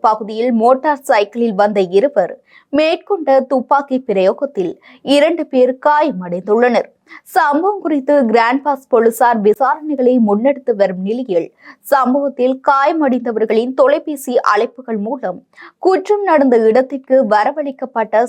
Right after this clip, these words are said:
சந்தேக நபர் நேற்றைய தினம் கிராண்ட் பாஸ் போலீசாரால்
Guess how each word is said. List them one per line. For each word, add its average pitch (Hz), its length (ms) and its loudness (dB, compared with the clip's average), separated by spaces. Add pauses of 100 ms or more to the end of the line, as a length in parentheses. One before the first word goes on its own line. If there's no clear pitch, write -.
சந்தேக 196 440 -4
நபர் - 260 -4 (480)
நேற்றைய 254 460 2
தினம் 247 340 2
கிராண்ட் 269 320 0
பாஸ் 311 300 -6
போலீசாரால் 202 600 -2